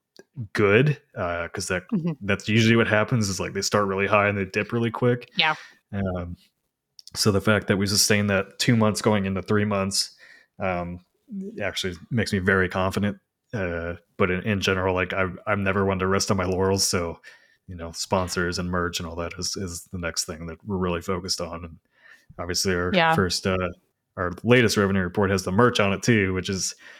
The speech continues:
Speaker 1: something I fought for back at Escapist and kept told, kept being told there is no value in merch. So I'm, uh, a little bit smug about putting those numbers up. I'm like, "Hmm,
Speaker 2: Interesting.
Speaker 1: so you
Speaker 2: When
Speaker 1: say."
Speaker 2: Yeah,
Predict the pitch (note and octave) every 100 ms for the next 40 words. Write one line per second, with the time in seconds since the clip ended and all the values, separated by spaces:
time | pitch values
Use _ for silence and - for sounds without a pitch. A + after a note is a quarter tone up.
0 | - - G2 G2+ G2 F#2+ A2 F#2 A2 F#2
1 | G#2 F#2+ G2 - G#2+ G2 F#2 F2+ F#2+ -
2 | G#2 F#2+ F2 - C3+ - C#3+ D3 B2 C3
3 | A#2+ G#2+ G#2 A2 B2+ C#3+ D3 C#3 G#2 G2
4 | G2+ G#2+ F#2 F2+ - - _ _ _ _
5 | _ _ _ - - F#2 - F#2 - -
6 | - A2 A#2 G#2 - B2 B2 G#2 G2+ G2
7 | - G#2+ G2+ G#2 F#2+ F#2 F#2+ F#2+ F#2+ G2
8 | F#2+ - - F#2+ - _ _ - C4+ -
9 | A3+ - G3 F3 C#3+ F3+ D3+ F2+ - _
10 | _ _ - - - _ - B3 G3+ E3
11 | F3+